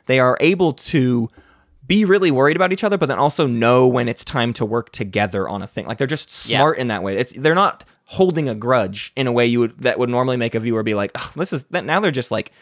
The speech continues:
Speaker 1: playing a, a different game. You know, they're not playing in this
Speaker 2: Yeah.
Speaker 1: game. All of their decisions are in that one game.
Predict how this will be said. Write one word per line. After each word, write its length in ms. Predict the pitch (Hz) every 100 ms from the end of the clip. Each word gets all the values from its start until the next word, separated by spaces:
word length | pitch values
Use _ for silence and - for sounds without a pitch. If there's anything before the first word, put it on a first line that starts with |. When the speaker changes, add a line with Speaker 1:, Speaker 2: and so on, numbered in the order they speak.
| _ _
Speaker 1:
playing 600 | - 143 139 127 123 113 -
a, 280 | 120 - - - -
a 120 | 113
different 440 | 113 139 139 104
game. 180 | 98 110
You 60 | 120
know, 80 | 123
they're 80 |
not 140 | 151 -
playing 240 | 175 143
in 100 | 117
this 140 | 123 120
Speaker 2:
Yeah. 100 | 107
Speaker 1:
game. 180 | 110 104 -
All 180 | - 180
of 80 | 233
their 100 | 196
decisions 400 | 165 190 170 143 -
are 140 | 117
in 360 | 143 143 123 110
that 240 | 120 113
one 320 | 113 127 117
game. 440 | 107 139 117 104